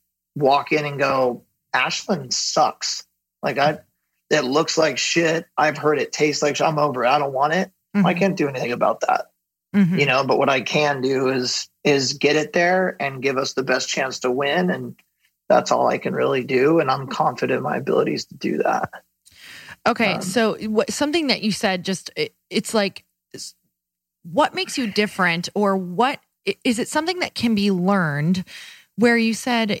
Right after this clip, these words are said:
Speaker 2: you know, you have to believe in what you're doing? Like, what do
Speaker 1: Mm-hmm.
Speaker 2: you think has made you believe in actually going for
Speaker 1: Yeah.
Speaker 2: your dream? 'Cause there's a lot of people at home who are
Speaker 1: Yeah.
Speaker 2: like, "I have this really big dream, but I don't believe in myself." Is that your parents, or what was that?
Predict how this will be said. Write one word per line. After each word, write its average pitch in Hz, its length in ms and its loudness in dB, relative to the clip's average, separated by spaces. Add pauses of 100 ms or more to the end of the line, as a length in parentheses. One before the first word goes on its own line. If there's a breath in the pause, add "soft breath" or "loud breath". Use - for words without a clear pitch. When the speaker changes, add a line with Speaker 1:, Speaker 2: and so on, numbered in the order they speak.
Speaker 2:
you 233 100 2
know, 220 80 4
you 214 160 4
have 240 160 0
to 240 120 0
believe 196 600 0
in 190 220 0
what 170 220 0
you're 165 100 2
doing? - 480 -2
Like, 208 220 -2
what 196 500 -2
do 190 100 4
Speaker 1:
Mm-hmm. 196 100 4
Speaker 2:
you 240 200 2
think 190 320 0
has 190 220 -2
made 208 220 2
you 196 100 0
believe 185 720 0
in 185 180 2
actually 170 440 -2
going 185 240 4
for 196 60 4
Speaker 1:
Yeah. 185 160 2
Speaker 2:
your 175 80 0
dream? 170 260 -2
'Cause 160 100 -8
there's 214 140 -2
a 240 40 2
lot 240 180 4
of 214 60 -6
people 226 280 0
at - 100 -2
home 190 220 2
who 180 80 4
are 170 100 4
Speaker 1:
Yeah. 170 60 2
Speaker 2:
like, 175 200 -2
"I 180 60 0
have 190 220 -2
this 175 160 -6
really 180 220 0
big 165 200 -2
dream, 175 400 2
but 170 260 -2
I 190 180 -2
don't 185 380 -2 (120)
believe 185 260 2
in 165 80 0
myself." 160 320 -4
Is 151 80 -8
that - 180 -4
your 160 120 -4
parents, 311 500 2
or 208 140 4
what 190 200 2
was 190 200 0
that? 156 260 -4